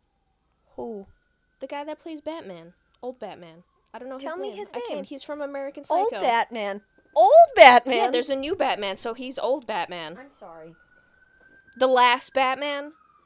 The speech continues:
Speaker 1: Old Batman is Michael Keaton.
Speaker 2: He's
Speaker 1: Hold on.
Speaker 2: part of that circle.
Speaker 1: He is old Batman, but he is not first Batman. The first coming of Batman was Adam West.
Speaker 2: I never said he was first Batman.
Speaker 1: Well,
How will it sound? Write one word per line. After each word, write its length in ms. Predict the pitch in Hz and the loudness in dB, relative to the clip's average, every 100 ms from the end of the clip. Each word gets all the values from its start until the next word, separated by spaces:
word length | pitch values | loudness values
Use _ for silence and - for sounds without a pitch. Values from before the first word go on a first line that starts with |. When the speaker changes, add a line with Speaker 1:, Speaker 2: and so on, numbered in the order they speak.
| _ - - | _ -20 -4
Speaker 1:
Old 280 | 254 302 359 | 0 2 2
Batman 440 | 370 349 269 254 | 0 0 -2 -6
is 120 | 226 220 | -8 -8
Michael 300 | 208 202 202 | -10 -10 -14
Keaton. 480 | - 202 - 156 156 - - - - - - - | -12 -14 -14 -18 -18 -20 -20 -20 -20 -20 -20 -14
Speaker 2:
He's 60 | - | 0
Speaker 1:
Hold 200 | 277 226 | 0 2
on. 100 | 190 | -2
Speaker 2:
part 240 | 311 339 | -2 -2
of 140 | 294 262 | -4 -4
that 240 | 240 214 | -6 -6
circle. 480 | - 240 226 190 175 | -8 -8 -6 -10 -8
Speaker 1:
He 240 | 320 339 | -8 -4
is 320 | 294 262 - - _ _ _ _ _ _ _ _ _ _ _ - | -4 -6 -14 -16 _ _ _ _ _ _ _ _ _ _ _ -4
old 200 | 226 220 | -4 -2
Batman, 320 | 233 214 214 | -4 -2 -4
but 120 | 208 | -6
he 160 | 220 294 | -8 -8
is 120 | 254 | -6
not 180 | 240 196 | -6 -8
first 300 | - 427 - | -6 -8 -4
Batman. 480 | 202 170 175 170 185 | -4 -4 -8 -12 -12
The 100 | 226 | -8
first 280 | 320 427 - | -6 -6 -6
coming 340 | 269 226 196 | -6 -6 -6
of 120 | 180 | -4
Batman 500 | 196 190 185 180 180 | 0 0 -2 -8 -12
was 180 | - 208 | -12 -8
Adam 280 | 214 196 196 | -4 -4 -4
West. 460 | 202 165 160 - - 254 _ _ - - | -4 -6 -8 -20 -20 -20 _ _ -20 -18
Speaker 2:
I 80 | 247 | -12
never 220 | 262 285 | -10 -8
said 220 | 294 269 | -8 -10
he 100 | 262 | -10
was 160 | 214 - | -12 -10
first 240 | 214 208 | -12 -12
Batman. 420 | 196 160 175 160 - _ _ _ _ _ _ _ _ _ | -12 -12 -14 -18 -20 _ _ _ _ _ _ _ _ _
Speaker 1:
Well, 160 | 247 226 | -20 -18